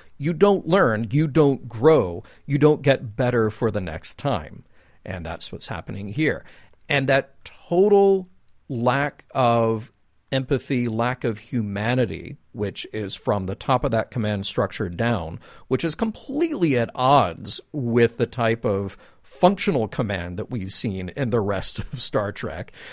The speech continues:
So again, I have to wonder what is the message they've gotten at the Academy that has allowed them to evolve into this bastardized version of a starship crew. It, it, it all comes down to what, uh,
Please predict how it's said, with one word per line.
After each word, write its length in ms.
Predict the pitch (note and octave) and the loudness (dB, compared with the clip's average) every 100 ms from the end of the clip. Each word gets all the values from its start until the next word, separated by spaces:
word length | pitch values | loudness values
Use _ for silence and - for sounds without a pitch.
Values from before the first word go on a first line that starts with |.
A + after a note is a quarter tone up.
| - | -8
So 140 | - B2+ | 2 4
again, 380 | B2 C3+ D3+ | 6 8 8
I 120 | C3+ D3+ | 8 8
have 120 | F3 | 6
to 80 | D3+ | 6
wonder 480 | C#3+ D#3+ C#3 A#2 G#2+ | 6 4 4 2 2
what 560 | - A#2+ G#2+ A2 D3+ C#3+ | -4 -8 -2 4 4 6
is 180 | D3 | 2
the 80 | C3 | 2
message 500 | A#2 B2+ C3 B2+ A2 | 2 2 2 0 -2
they've 200 | A2+ A#2+ | -2 0
gotten 280 | A#2+ A#2+ - | 0 -2 -2
at 120 | A2 | -8
the 160 | - F2+ | -6 -8
Academy 520 | F#2 A#2+ D3 C#3+ G#2 | -2 0 2 0 -2
that 140 | F#2+ F#2 | -4 -6
has 120 | G2 | -4
allowed 400 | G2+ G2 A2 A2 | -4 0 0 0
them 160 | G#2 | -4
to 240 | G2+ A2 F#2 | -4 -4 -4
evolve 600 | F#2 F#2+ A#2 C#3 A2 G#2 | -4 0 4 4 4 -2
into 260 | F#2+ - | -8 -6
this 260 | F#2+ F#2+ - - - - - | -6 -6 -6 -10 -20 -20 -6
bastardized 720 | A#2+ B2+ - C3 A2+ G#2 F#2+ | -2 0 -2 -4 -2 -2 -6
version 600 | G#2+ A#2+ D#3 A#2+ G2 E2 | 2 6 6 4 -2 -6
of 200 | F2 G2+ | -8 -8
a 60 | F2+ | -6
starship 580 | - G2+ F2+ - F#2 - | -4 -4 -4 -6 -10 -10
crew. 420 | - F2 C#2+ A#2+ - - - - _ | -10 -10 -8 -14 -16 -20 -20 -20 _
It, 200 | - _ - | -12 _ -2
it, 220 | E3 D#3+ | -2 4
it 180 | E3+ E3+ | 2 2
all 220 | D#3 F#3+ F#3+ | 2 2 2
comes 300 | E3 D3 - | 0 0 0
down 380 | C3 C#3+ C#3+ B2 | 0 2 0 -2
to 140 | C3 | -2
what, 500 | A2 A2+ G#2+ G#2 - - | 0 0 0 -2 -8 -4
uh, 460 | A2 G#2 G2+ G2 | -2 0 -2 -4